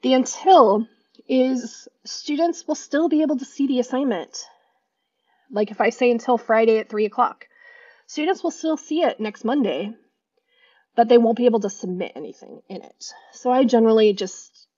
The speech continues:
always have left these blank. Then, um, if I wanted to assign it to, like, all of my ninth graders, I could choose ninth graders here.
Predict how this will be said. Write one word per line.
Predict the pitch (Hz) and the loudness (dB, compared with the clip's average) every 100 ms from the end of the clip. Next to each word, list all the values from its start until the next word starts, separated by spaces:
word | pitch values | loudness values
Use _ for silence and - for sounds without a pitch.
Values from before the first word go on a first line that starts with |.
| _ | _
always | 202 214 208 202 202 - _ - | -2 0 2 0 -4 -16 _ -16
have | - 185 | -12 -8
left | 185 175 - - | -6 -8 -10 -14
these | 175 170 | -12 -12
blank. | - 165 156 - - _ _ _ _ _ _ _ _ _ - | -12 -14 -14 -18 -20 _ _ _ _ _ _ _ _ _ -8
Then, | 254 302 302 285 262 - - | -2 0 0 -2 -6 -12 -2
um, | 262 240 | 2 2
if | 233 262 320 | 2 0 0
I | 311 | 0
wanted | 277 285 277 | 0 0 -4
to | - | -4
assign | 262 247 220 226 | -6 -2 -2 -2
it | - | -2
to, | 226 | 0
like, | 208 214 - - - _ _ - | 0 -2 -14 -20 -20 _ _ 0
all | 277 330 | 2 2
of | 311 | 0
my | 269 | 0
ninth | 233 220 254 | 2 0 0
graders, | - 208 196 233 - - | -2 -2 -2 -4 -6 -10
I | |
could | 214 220 | -8 -6
choose | 247 233 | -6 -6
ninth | 208 220 | -4 -6
graders | - 262 302 | -6 -8 -8
here. | - 220 | -4 -4